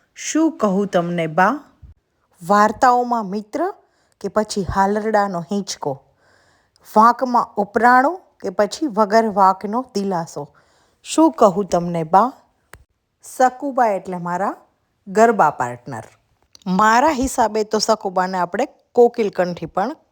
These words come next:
કહી શકીએ, કારણ કે એમનો અવાજ ખૂબ જ સરસ છે. નવરાત્રિ હોય, ભજન હોય, તો એટલા સરસ અવાજે એ આપણને ગરબા અને ભજન ગવડાવે. અને અમારું એન્જોય ગ્રુપ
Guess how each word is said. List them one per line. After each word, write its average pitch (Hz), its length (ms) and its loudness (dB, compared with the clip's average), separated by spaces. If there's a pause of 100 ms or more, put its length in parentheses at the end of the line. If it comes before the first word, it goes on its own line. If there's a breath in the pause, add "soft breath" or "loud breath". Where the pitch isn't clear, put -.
કહી 180 220 -2
શકીએ, 156 440 -10 (480 soft breath)
કારણ 180 300 4
કે 175 120 0
એમનો 170 240 -2
અવાજ 165 460 0
ખૂબ 190 420 0
જ 208 160 0
સરસ 156 540 -2
છે. 156 60 -4
નવરાત્રિ 180 680 0
હોય, 175 220 -2
ભજન 175 480 -4
હોય, 175 300 -4 (460 soft breath)
તો 151 60 -6
એટલા 220 420 2
સરસ 185 420 0
અવાજે 170 640 2
એ 311 100 -12 (400 soft breath)
આપણને 180 520 0
ગરબા 180 640 2
અને 185 240 0 (220)
ભજન 180 380 0
ગવડાવે. 135 560 -4 (420 soft breath)
અને 151 200 -6
અમારું 160 520 -2
એન્જોય 214 480 4
ગ્રુપ 180 300 -4